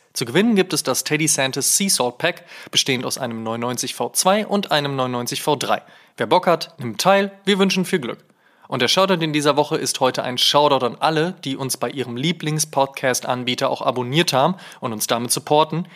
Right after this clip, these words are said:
wird die Reichweite über Facebook und Instagram doch immer beschissener, seien wir ehrlich. Aktiviert daher bitte die Glocke oder was auch immer man für ein Knöpfchen bei Spotify, Apple Podcasts, YouTube oder Deezer drücken muss,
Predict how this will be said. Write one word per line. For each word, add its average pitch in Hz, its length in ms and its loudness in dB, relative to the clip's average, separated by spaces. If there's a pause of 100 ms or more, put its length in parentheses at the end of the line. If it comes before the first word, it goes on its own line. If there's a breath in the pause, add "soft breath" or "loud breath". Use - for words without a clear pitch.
(120)
wird 139 80 -6
die 131 60 -2
Reichweite 170 560 0
über 147 180 2
Facebook 175 540 -2
und 156 80 -4
Instagram 151 440 -2
doch 139 240 -2
immer 143 280 4
beschissener, - 580 0
seien 123 220 -6
wir 123 100 -2
ehrlich. - 300 -6 (280 soft breath)
Aktiviert 160 460 0
daher 151 240 2
bitte 151 380 -2
die 139 100 0
Glocke 135 380 2
oder 127 340 2
was 131 140 2
auch - 160 -6
immer 156 240 2
man 135 180 0
für - 120 -6
ein 127 100 -6
Knöpfchen 143 420 -4
bei 120 160 -2
Spotify, 123 840 -2
Apple 135 180 -4
Podcasts, 131 540 0
YouTube 135 320 -4
oder 127 120 -2
Deezer 156 280 0
drücken 123 220 -4
muss, 160 200 0